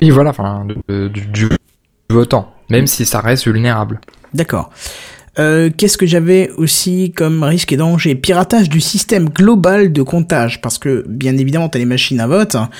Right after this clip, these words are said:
Speaker 2: mais je pense qu'il y a un système, enfin, une machine, euh, en haut de la pyramide qui va centraliser tous les comptages de France, par exemple, si c'est un,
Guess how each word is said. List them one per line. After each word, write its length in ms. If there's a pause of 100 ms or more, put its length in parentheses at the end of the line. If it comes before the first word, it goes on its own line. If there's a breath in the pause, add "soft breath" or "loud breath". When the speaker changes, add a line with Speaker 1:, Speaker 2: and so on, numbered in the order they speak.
(240 loud breath)
Speaker 2:
mais 100
je 80
pense 180
qu'il 100
y 20
a 40
un 40
système, 500
enfin, 200 (100)
une 140
machine, 400
euh, 320 (240)
en 80
haut 140
de 40
la 100
pyramide 600 (160)
qui 140
va 100
centraliser 800
tous 120
les 100
comptages 420
de 80
France, 340
par 120
exemple, 160
si 80
c'est 140
un, 340